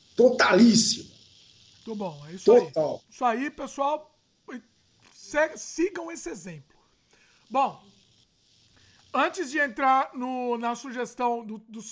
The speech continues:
Speaker 2: a sua sugestão de filme aqui, É, olha, olha como, isso foi uma introdução ao programa, praticamente, né? Você tem umas, várias <laughs> su-, sugestões aqui.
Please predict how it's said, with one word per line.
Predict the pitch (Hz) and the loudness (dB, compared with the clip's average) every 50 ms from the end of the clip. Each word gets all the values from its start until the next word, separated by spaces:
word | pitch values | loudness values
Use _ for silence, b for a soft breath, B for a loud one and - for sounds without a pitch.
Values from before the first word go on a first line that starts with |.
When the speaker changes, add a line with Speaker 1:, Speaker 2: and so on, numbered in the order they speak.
| - 285 294 | -8 -6 -6
Speaker 2:
a | 262 220 | -6 -6
sua | - - 311 320 269 | -8 -12 -14 -14 -14
sugestão | 214 269 247 233 240 - - 240 220 | -14 -16 -12 -12 -12 -12 -12 -16 -16
de | 202 | -16
filme | - - 240 233 214 208 | -16 -14 -12 -12 -10 -12
aqui, | 190 - 262 269 262 214 - _ _ _ _ _ _ _ _ _ _ _ _ _ _ _ _ _ - | -12 -10 -10 -8 -8 -10 -12 _ _ _ _ _ _ _ _ _ _ _ _ _ _ _ _ _ -12
É, | 196 196 202 202 202 208 208 208 202 208 - | -8 -6 -6 -4 -4 -4 -4 -6 -6 -4 0
olha, | - 285 339 349 330 339 | 2 2 2 2 0 0
olha | 320 285 359 392 381 | 2 0 0 0 -4
como, | - 415 - - - | -8 -12 -10 -8 -6
isso | 311 339 - 370 | -6 -8 -8 -8
foi | 392 415 370 | -4 -2 -2
uma | 403 427 | -2 -4
introdução | 392 453 - _ 466 466 427 427 539 - - - - 381 370 415 480 466 | -8 -10 -12 _ -10 -10 -10 -10 -14 -16 -14 -10 -4 -2 -2 -2 -2 -6
ao | 453 | -10
programa, | - 466 453 349 320 311 294 269 240 | -12 -12 -12 -10 -8 -8 -8 -8 -10
praticamente, | 240 220 185 - 254 226 208 196 180 - 180 175 | -14 -16 -14 -10 -10 -8 -8 -10 -10 -12 -12 -10
né? | 208 269 302 - _ _ _ _ _ _ | -10 -10 -12 -14 _ _ _ _ _ _
Você | _ - | _ -20
tem | 196 185 285 | -16 -16 -14
umas, | 320 381 381 349 277 | -12 -10 -10 -10 -10
várias | 247 247 311 349 392 427 - | -4 -2 -2 -2 -2 -4 -10
<laughs> | - | -14
su-, | 294 - - | -18 -20 -20
sugestões | - - - - - 427 339 370 294 - - 247 214 190 | -20 -20 -16 -14 -12 -10 -10 -12 -12 -12 -10 -10 -10 -10
aqui. | 156 139 | -12 -18